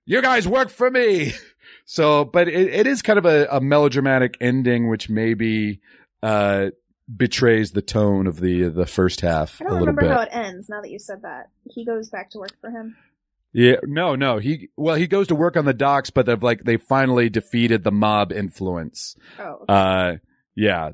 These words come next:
Speaker 1: like, n-, nobody's gonna listen to Johnny Friendly anymore is
Speaker 2: Got
Speaker 1: kind
Speaker 2: it.
Speaker 1: of the,
Speaker 2: Right.
Speaker 1: uh,
Speaker 2: Okay.
Speaker 1: the t-, the tone of it. Yeah, I think, I think you were nodding asleep,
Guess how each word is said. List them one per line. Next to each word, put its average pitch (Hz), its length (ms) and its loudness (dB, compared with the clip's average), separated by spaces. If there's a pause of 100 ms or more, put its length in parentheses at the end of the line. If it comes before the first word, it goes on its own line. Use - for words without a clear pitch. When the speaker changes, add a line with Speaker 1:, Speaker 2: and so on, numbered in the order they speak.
(140)
Speaker 1:
like, 104 220 0
n-, 110 200 0
nobody's 120 520 2
gonna 107 180 2
listen 104 280 0
to 98 80 0
Johnny 92 280 -2
Friendly 85 360 -6
anymore 78 440 -6
is 73 120 -6
Speaker 2:
Got - 80 -10
Speaker 1:
kind 76 100 -4
Speaker 2:
it. 71 60 -6
Speaker 1:
of 69 40 -16
the, 76 100 -4
Speaker 2:
Right. 73 140 -2
Speaker 1:
uh, 69 200 -2
Speaker 2:
Okay. - 120 -12
Speaker 1:
the 87 80 0
t-, - 160 -6 (100)
the - 100 0
tone 82 320 2
of 73 120 -2
it. - 220 -2 (520)
Yeah, 120 280 0
I 117 80 0
think, 185 180 -2
I 135 100 2
think 170 260 -2
you 131 100 2
were 113 80 4
nodding 104 360 2
asleep, 92 540 -4